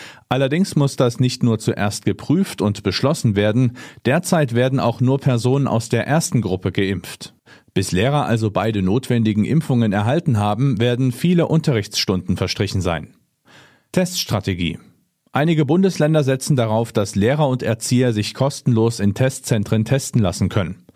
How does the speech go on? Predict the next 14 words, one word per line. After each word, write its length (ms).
Das 160
gab 220
es 120
beispielsweise 760
in 100
Niedersachsen 680
schon 260
im 120
vergangenen 520
Jahr, 300
wurde 420
aber 260
kaum 340
genutzt. 640